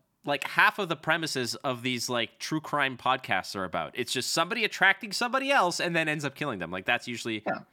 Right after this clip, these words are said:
Speaker 1: how it goes. But, uh, you're, you're not just running solo anymore. There's a, there's a whole other animal species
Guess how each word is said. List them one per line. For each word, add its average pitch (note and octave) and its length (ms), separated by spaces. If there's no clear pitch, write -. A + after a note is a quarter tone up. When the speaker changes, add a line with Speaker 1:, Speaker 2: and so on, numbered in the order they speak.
Speaker 1:
how A#2 180
it G#2+ 40
goes. G2+ 140
But, - 260
uh, C#3+ 200
you're, F#3 260
you're G3 220
not G#3+ 280
just - 360
running D3 340
solo F#3 460
anymore. F#2 600
There's B2 240
a, A#2 320
there's A#2 220
a A2+ 140
whole E3 260
other C#3 420
animal D3+ 460
species A#2+ 760